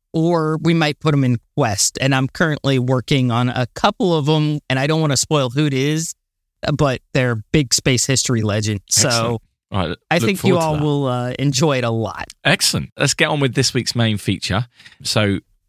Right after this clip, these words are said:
Speaker 2: when our Patreon subscriber, Toby Jeffries, made a spreadsheet of our t-, covered topics, and he broke it all down into, uh, different subgenres of topics, which was really useful. He did this for us a couple of months ago.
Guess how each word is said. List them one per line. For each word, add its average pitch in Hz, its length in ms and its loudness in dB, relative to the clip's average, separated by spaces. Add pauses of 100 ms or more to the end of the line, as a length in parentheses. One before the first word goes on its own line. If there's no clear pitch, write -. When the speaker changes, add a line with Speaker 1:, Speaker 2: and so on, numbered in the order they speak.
(320)
Speaker 2:
when 151 200 2
our 196 140 2
Patreon 147 500 0
subscriber, 95 500 -2
Toby 101 300 0
Jeffries, 92 500 -4
made 92 220 -2
a 92 60 0
spreadsheet 90 640 -4 (160)
of 92 120 -2
our 92 140 -2
t-, - 240 -10
covered 117 380 0
topics, - 480 -2
and 101 40 0
he 101 40 2
broke 117 260 0
it - 80 -8
all 123 180 2
down 104 320 0
into, 95 400 -2 (520)
uh, 87 340 0
different 101 560 -2 (720)
subgenres 123 800 0
of 95 140 -4
topics, - 560 0
which 90 160 -6
was 90 100 -4
really 101 220 2
useful. 92 480 -2 (240)
He 101 80 -2
did 127 100 2
this 123 160 2
for 113 140 0
us 104 120 -2
a - 40 -6
couple 101 240 -2
of 98 40 0
months 107 220 -2
ago. 82 220 -6